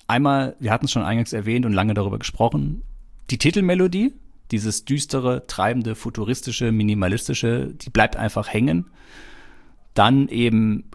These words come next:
Kit, angefangen vom Cockpit über die ganzen Gadgets, dieses schwarze Auto, diese Freundschaft auch zwischen, zwischen Kit und Michael Knight.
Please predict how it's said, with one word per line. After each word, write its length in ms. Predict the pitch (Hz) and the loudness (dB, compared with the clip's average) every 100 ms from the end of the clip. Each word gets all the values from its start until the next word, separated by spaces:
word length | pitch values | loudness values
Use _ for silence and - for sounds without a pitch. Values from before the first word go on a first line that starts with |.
| - | -8
Kit, 400 | - 196 - - - - - - - | 2 2 2 -10 -14 -20 -20 -20 -4
angefangen 640 | - 139 151 139 127 135 135 | 0 2 2 2 2 4 2
vom 180 | 127 135 | 0 -2
Cockpit 600 | 143 139 - 131 127 - | -2 -2 0 0 0 -6
über 200 | 143 127 | -4 -4
die 100 | 123 | -2
ganzen 300 | 117 - 127 | -4 -2 -4
Gadgets, 680 | 107 107 117 113 - - - | -4 -4 -6 -6 -10 -14 -8
dieses 300 | 127 120 - | -6 -4 0
schwarze 440 | 120 127 - - | 0 0 -4 -6
Auto, 580 | 117 139 123 120 123 120 | -8 -6 -4 -4 -4 -2
diese 280 | 117 120 113 | 0 2 2
Freundschaft 560 | - 156 233 131 107 | 4 6 6 4 2
auch 240 | 80 95 - | 2 0 -2
zwischen, 480 | 98 92 95 101 | -6 -4 -4 -4
zwischen 320 | - 104 - 107 | -8 -10 -12 -8
Kit 320 | - - - | -8 -8 -10
und 460 | 101 90 90 95 | -6 -4 -4 -6
Michael 300 | 95 98 101 | -6 -4 -2
Knight. 340 | 98 92 135 | 0 0 -2